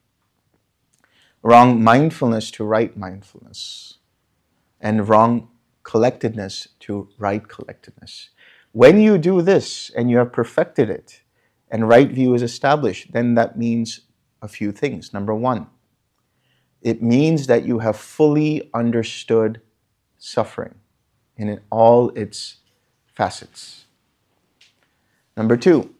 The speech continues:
you have fully abandoned all of the causes and conditions for that suffering to arise. And three, you have fully realized for yourself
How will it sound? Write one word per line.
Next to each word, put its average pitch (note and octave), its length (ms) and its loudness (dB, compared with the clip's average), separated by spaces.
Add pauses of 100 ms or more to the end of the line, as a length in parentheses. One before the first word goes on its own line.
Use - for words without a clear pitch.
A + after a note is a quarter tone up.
(600)
you A#2+ 140 -2
have A#2+ 200 4
fully D#3+ 600 2
abandoned A#2+ 800 0 (260)
all D#3+ 640 8
of C3 180 -2
the C3 80 0
causes B2 560 -6
and A2+ 160 -6
conditions A2 680 -8 (240)
for A#2 280 2
that G#2 180 -4
suffering G2 460 -10
to - 160 -20
arise. - 640 -20 (1300)
And G#2+ 180 -6
three, C3 460 -2 (580)
you A2+ 120 -2
have A2+ 180 2
fully D3+ 520 0
realized A#2 680 0
for C#3 480 0
yourself A#2+ 1080 -4